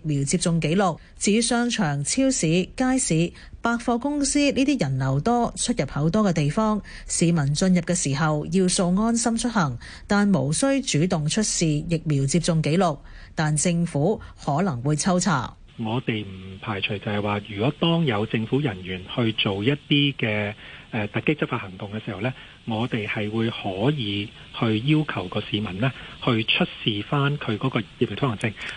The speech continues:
Speaker 2: 如果佢出示唔到，或者佢嗰個疫苗接種記錄係唔符合我哋嘅要求嘅，即係譬如如果到時已經佢要打第三針，但係佢係只係打咗兩針嘅，咁呢個都算係違反疫苗通行證嘅規定。咁喺個規例之下，我哋依家就有一個定額罰款五千蚊。
Speaker 1: 陳松青又話：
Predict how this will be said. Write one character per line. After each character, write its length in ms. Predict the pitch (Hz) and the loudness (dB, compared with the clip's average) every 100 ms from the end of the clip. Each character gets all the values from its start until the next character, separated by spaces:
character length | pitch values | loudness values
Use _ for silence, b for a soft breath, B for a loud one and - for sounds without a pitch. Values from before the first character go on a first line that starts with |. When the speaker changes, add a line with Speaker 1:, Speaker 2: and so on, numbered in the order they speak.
| B | B
Speaker 2:
如 160 | 107 | 2
果 120 | 117 175 | 2 2
佢 180 | 131 | 0
出 100 | 117 | 0
示 160 | 185 101 | 0 -2
唔 100 | 90 | -4
到， 220 | 101 117 - | -4 -4 -4
或 100 | 120 | -4
者 120 | 143 | -2
佢 200 | 147 117 | -2 -2
嗰 140 | 110 135 | -2 -2
個 260 | 117 110 | 0 0
疫 80 | 107 | -2
苗 100 | 98 | -4
接 60 | - | -2
種 160 | 113 110 | -2 0
記 80 | |
錄 140 | 117 104 | -2 -2
係 180 | - 98 | -4 -6
唔 80 | 90 92 | -8 -8
符 120 | - 92 | -6 -4
合 140 | 110 101 | -4 -2
我 120 | 104 | -2
哋 80 | 101 | 0
嘅 80 | |
要 180 | 107 135 | 2 2
求 240 | 131 98 90 | 2 -4 -4
嘅， 100 | 104 | -2
即 60 | 156 | -2
係 20 | |
譬 200 | 147 98 | -2 -6
如 140 | 90 90 | -6 -8
如 60 | 101 | -2
果 160 | 131 B B B B | -2 B B B B
到 180 | 123 117 | 0 0
時 140 | - | -4
已 160 | 92 104 | -10 -2
經 140 | 139 151 | -2 0
佢 120 | 117 | -2
要 120 | 107 | -2
打 180 | 107 101 | -4 -4
第 140 | 110 | -4
三 200 | 98 135 131 | -2 -2 0
針， 160 | 131 | -2
但 160 | 113 98 | -2 -6
係 0 | |
佢 180 | - 107 | -4 -4
係 120 | 107 | -4
只 140 | - 123 | 0 0
係 80 | |
打 120 | 101 113 | 2 0
咗 100 | 127 | 0
兩 200 | 95 104 | 0 -2
針 220 | 120 110 | -2 -2
嘅， 100 | - B B B | -4 B B B
咁 80 | 123 | 0
呢 140 | 156 | 2
個 100 | 143 | 0
都 180 | - 147 | 0 0
算 220 | 151 117 | 0 -2
係 100 | 113 | -6
違 200 | 92 92 | -8 -10
反 180 | - 113 | -6 -4
疫 40 | 127 | -4
苗 120 | 90 | -4
通 160 | 135 | -2
行 140 | 110 92 | -2 -4
證 100 | 101 | -8
嘅 60 | |
規 200 | 98 127 117 | -4 -2 -2
定。 160 | 98 | -2
咁 100 | - | 0
喺 140 | 127 160 | 2 2
個 80 | |
規 220 | 160 170 139 | 2 0 -2
例 80 | |
之 120 | - 135 | -2 -4
下， 140 | 113 | -2
我 80 | 104 | -6
哋 60 | 104 | -4
依 80 | |
家 100 | 131 | -4
就 140 | 131 104 | -2 -2
有 80 | 113 | -2
一 40 | |
個 80 | 117 | -4
定 160 | 101 | -4
額 120 | 98 98 | -8 -8
罰 100 | - | -6
款 240 | 110 104 | -4 -4
五 20 | |
千 180 | 92 110 | -4 -4
蚊。 100 | 101 - | -4 -4
Speaker 1:
陳 260 | - 202 | 2 4
松 160 | 185 202 | 4 2
青 160 | 330 349 | 2 0
又 140 | 196 | 2
話： 280 | 175 165 | 2 0